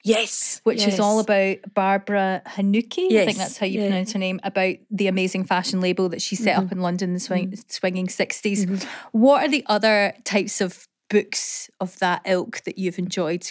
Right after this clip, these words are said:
Speaker 2: 'Cause you, I know that
Speaker 1: Yeah.
Speaker 2: you love biographies,
Speaker 1: Yeah,
Speaker 2: don't you?
Speaker 1: I just actually finished Billie Jean King's autobiography
Speaker 2: Oh.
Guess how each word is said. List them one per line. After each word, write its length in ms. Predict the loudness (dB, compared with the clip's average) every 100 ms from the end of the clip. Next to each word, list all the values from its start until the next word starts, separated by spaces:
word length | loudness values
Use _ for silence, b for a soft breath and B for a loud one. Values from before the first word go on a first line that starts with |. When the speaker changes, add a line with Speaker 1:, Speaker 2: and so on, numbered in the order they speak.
| -6
Speaker 2:
'Cause 140 | -4
you, 80 | 0
I 60 | 4
know 180 | 6 6
that 120 | 6
Speaker 1:
Yeah. 220 | 6 6
Speaker 2:
you 60 | 4
love 220 | 2 0
biographies, 460 | 2 2 0 2 4
Speaker 1:
Yeah, 60 | 6
Speaker 2:
don't 200 | 4 2
you? 60 | 0
Speaker 1:
I 60 |
just 280 | 2 2 4 2
actually 240 | 0 0 0
finished 420 | 2 4 2 2
Billie 220 | 2 2
Jean 240 | 2 0 0
King's 340 | 2 2 2
autobiography 1040 | 0 -2 -4 -2 -2 0 0 0 0
Speaker 2:
Oh. 40 | 0